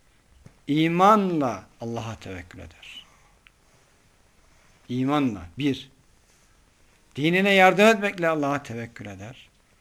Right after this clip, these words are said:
Yani Allah'ın dinine yardım eder. Dinini yaşar, öğrenir, öğretir. Dinin yayılması için gayret eder. Bu şekilde Allah'a tevekkül eder. Üç, Allah'ın sözünü yüceltmekle,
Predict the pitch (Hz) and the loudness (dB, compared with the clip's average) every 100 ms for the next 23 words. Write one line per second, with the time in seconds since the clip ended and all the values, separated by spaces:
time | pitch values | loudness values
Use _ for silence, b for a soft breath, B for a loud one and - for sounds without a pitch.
0 | - 117 117 123 127 127 117 127 131 127 | -12 -8 -6 -4 -4 -4 -2 0 0 0
1 | 131 127 120 165 156 110 98 98 117 120 | -2 -4 -6 -6 -6 -6 -12 -12 -10 -6
2 | 127 127 - 156 156 135 131 131 135 135 | -4 -2 -2 -2 -4 -8 -4 -2 -2 -4
3 | 139 135 135 160 160 b b b - 123 | -6 -6 -6 -10 -14 b b b -8 -4
4 | 143 143 - 127 131 139 135 - 151 139 | -2 -4 -6 -2 0 0 -4 -4 -4 -2
5 | 151 156 - 202 202 B - 208 226 170 | -2 -4 -4 -6 -6 B -6 -2 -2 -2
6 | 151 131 127 - 113 104 - 104 135 180 | -2 -4 -6 -10 -16 -16 -18 -14 -12 -14
7 | - B B B _ - 202 - - b | -18 B B B _ -4 -4 -4 -14 b
8 | b b 135 139 147 190 - - 160 170 | b b -6 -2 -2 -4 -8 -8 -6 -6
9 | 185 151 170 175 180 151 123 | -6 -4 -4 -4 -8 -6 -10